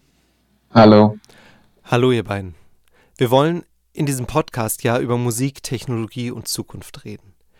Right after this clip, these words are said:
Speaker 2: Die Geschichte von Musik und Musiktechnologie ist ja von Anfang an eng verzahnt und wir haben darüber ja auch schon in unserer ersten Folge des Podcasts gesprochen. Ähm, es fing ja unter anderem damit an, dass Pythagoras Experimente mit Hammer und Amboss zu Intervallstrukturen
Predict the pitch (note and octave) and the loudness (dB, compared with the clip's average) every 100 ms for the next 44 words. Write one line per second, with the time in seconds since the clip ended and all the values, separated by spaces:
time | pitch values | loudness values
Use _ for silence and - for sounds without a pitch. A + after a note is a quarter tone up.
0 | _ _ _ _ _ - C3 C3 C3+ - | _ _ _ _ _ -6 -2 0 0 -4
1 | G2 _ - C3 G3 F#3 - D#3+ - D3 | -16 _ -8 -4 -2 -2 -2 -2 -2 -4
2 | C#3+ C#3 B2+ E3+ E3 C3+ C#3 C#3 - C#3+ | -2 -2 -4 -6 -4 -4 -4 -6 -8 -8
3 | C#3 C3+ B2 B2+ E3+ D#3 C#3 B2 B2+ A2+ | -6 -6 -6 -6 -4 -4 -4 -6 -6 -8
4 | C3+ C#3 C3+ B2+ - B2 B2 B2 - A#2 | -8 -8 -8 -8 -6 -8 -8 -8 -6 -4
5 | G2+ F#2+ - - G#2+ A#2 A2 B2+ A2+ A#2 | -6 -8 -14 -14 -8 -6 -6 -6 -6 -4
6 | A#2 A2 A2+ - A#2 A#2 A2 G#2 A2 G#2+ | -4 -6 -8 -10 -10 -10 -10 -10 -10 -10
7 | - G#2+ - B2+ A#2+ G#2 - - G#2+ - | -10 -10 -2 0 0 -8 -14 -14 -14 -12
8 | G#2 - A2 - C3 G2+ F#2+ _ _ _ | -14 -12 -14 -4 -4 -4 -12 _ _ _
9 | _ _ _ _ _ _ - A2+ - - | _ _ _ _ _ _ -10 -10 -10 -12
10 | - D#3+ D#3 D3 C#3 C#3 C3 B2 B2 A#2+ | -6 -2 0 -2 -4 -4 -4 -4 -2 -2
11 | - A#2+ A2+ G#2 - - - - - B2 | -4 -4 -4 -6 -6 -8 -8 -10 -12 -6
12 | A#2+ A2+ A2+ A2+ A2 - A2+ G#2 G#2+ G#2 | -4 -2 -4 -6 -8 -14 -10 -8 -8 -10
13 | G2 G#2 G2+ A#2 A#2+ - D3+ D3+ C#3 C3 | -12 -12 -6 -4 -4 -4 -4 -2 -2 -4
14 | - C3 A#2+ A2+ A#2+ B2+ - A#2+ - B2 | -8 -10 -10 -6 -4 -4 -8 -14 -8 -6
15 | A2+ | -6